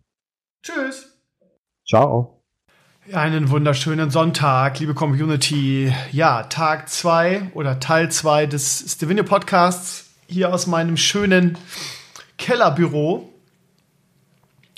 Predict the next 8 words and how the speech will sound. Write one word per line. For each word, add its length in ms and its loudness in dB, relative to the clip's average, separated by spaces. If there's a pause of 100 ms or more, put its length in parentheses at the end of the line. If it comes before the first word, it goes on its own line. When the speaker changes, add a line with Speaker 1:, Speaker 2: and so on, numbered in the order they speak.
Speaker 1:
an 140 -2
einem 500 0
sehr 440 2
grauen 500 0
und 180 -2
düsteren 400 0
und 160 0
herbstigen, 1120 2